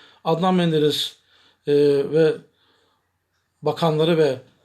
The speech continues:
dava arkadaşlarının asılması, Yassıada da yargılama süreçleri gerçekten hiç adil olmayan bir şekilde olmuştur. Bugün Yassıada'yı konuşacağız sizlerle.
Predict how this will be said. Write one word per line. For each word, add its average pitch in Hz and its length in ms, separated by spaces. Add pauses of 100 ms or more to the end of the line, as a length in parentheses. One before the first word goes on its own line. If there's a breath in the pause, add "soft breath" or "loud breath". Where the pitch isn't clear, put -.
(340)
dava 156 240
arkadaşlarının 139 840
asılması, 160 760 (100)
Yassıada 165 520
da 151 80
yargılama 156 500
süreçleri 160 640 (480 soft breath)
gerçekten 160 440
hiç 175 240
adil 160 280
olmayan 151 360
bir 127 40
şekilde 123 300
olmuştur. 143 640 (420 soft breath)
Bugün 214 300
Yassıada'yı 196 520
konuşacağız 135 420
sizlerle. 120 480